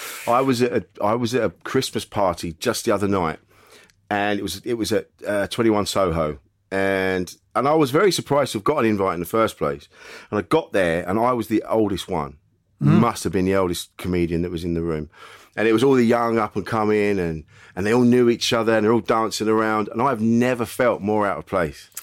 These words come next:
Speaker 2: That's the age thing, isn't it? The, the,
Speaker 1: Yeah.
Speaker 2: I mean, you know, I'm in my mid-fifties and, and it's, uh, I'm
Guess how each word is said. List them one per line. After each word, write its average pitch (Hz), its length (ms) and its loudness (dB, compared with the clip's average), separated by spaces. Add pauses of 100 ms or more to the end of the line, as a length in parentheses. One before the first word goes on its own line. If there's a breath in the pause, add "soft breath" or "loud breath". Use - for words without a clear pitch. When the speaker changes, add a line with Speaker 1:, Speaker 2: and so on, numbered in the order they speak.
(880 loud breath)
Speaker 2:
That's 180 220 0
the 170 100 4
age 170 220 2
thing, 139 100 0
isn't 135 160 2
it? 135 80 0
The, - 80 6
the, - 120 4
Speaker 1:
Yeah. 151 360 4
Speaker 2:
I 160 60 -2
mean, 151 200 2
you 165 80 2
know, 123 280 0
I'm 151 140 2
in 139 100 4
my 135 80 2
mid-fifties 143 560 0
and, 131 240 -2
and 123 160 0
it's, - 320 -2
uh, 123 340 0
I'm 156 380 0